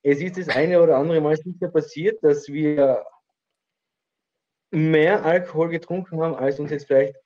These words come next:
gut getan hätte. Und, äh,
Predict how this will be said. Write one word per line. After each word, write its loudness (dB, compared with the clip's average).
gut -4
getan -4
hätte. -2
Und, -2
äh, 0